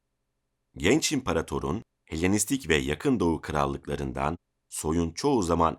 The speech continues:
ensest evliliklerle korunduğu yerlerden etkilendiğine işaret eden önemli kanıtlar vardır. Özellikle Roma'yı her açıdan etkileyen Mısır medeniyetinde Firavun ailesi halk evliliği yapmaz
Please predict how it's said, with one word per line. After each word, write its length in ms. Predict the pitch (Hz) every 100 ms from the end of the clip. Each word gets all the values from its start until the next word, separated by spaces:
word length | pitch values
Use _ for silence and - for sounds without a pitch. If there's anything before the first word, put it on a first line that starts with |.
| _
ensest 560 | 65 65 - 120 135 120
evliliklerle 720 | 98 90 95 98 101 78 69
korunduğu 500 | - 69 71 85 135
yerlerden 640 | 95 76 71 65 64 60 -
etkilendiğine 880 | 87 - 101 90 87 87 85 82 -
işaret 460 | - - 69 80 98
eden 300 | 95 67 - -
önemli 360 | 127 113 113
kanıtlar 420 | 120 92 82 80 69
vardır. 560 | 64 60 - - - _ _ _ _ _ _ _ _ _
Özellikle 640 | 69 65 82 113 - 64 65
Roma'yı 340 | 82 76 64 65
her 260 | - 113
açıdan 320 | 156 - 104
etkileyen 640 | 85 - 73 78 73 64 65
Mısır 300 | 110 - 76
medeniyetinde 880 | 71 69 65 64 65 64 71 107 - _ _ -
Firavun 420 | - 107 117 87
ailesi 540 | 71 65 62 - - -
halk 400 | - 107 123 76
evliliği 360 | 71 65 62
yapmaz 540 | 64 - 80 123 -